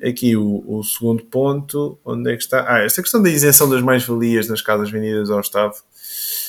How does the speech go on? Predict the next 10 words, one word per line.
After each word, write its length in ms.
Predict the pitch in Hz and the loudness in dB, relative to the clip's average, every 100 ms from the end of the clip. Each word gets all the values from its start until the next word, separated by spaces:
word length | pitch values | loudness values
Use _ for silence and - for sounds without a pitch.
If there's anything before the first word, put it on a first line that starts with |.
| - _ - _ _ _ | -14 _ -20 _ _ _
faz-me 340 | - 196 185 180 | 4 6 6 6
confusão, 400 | 175 - 151 160 | 4 6 6 4
se 80 | |
calhar 420 | - 151 151 147 147 | 6 8 10 10 6
estou 180 | 147 | 4
a 20 | 139 | 4
dizer 260 | 135 135 | 4 4
aqui 160 | 131 131 | 2 2
um 80 | 127 | -2
disparate, 540 | 127 123 120 131 - | 4 6 8 6 2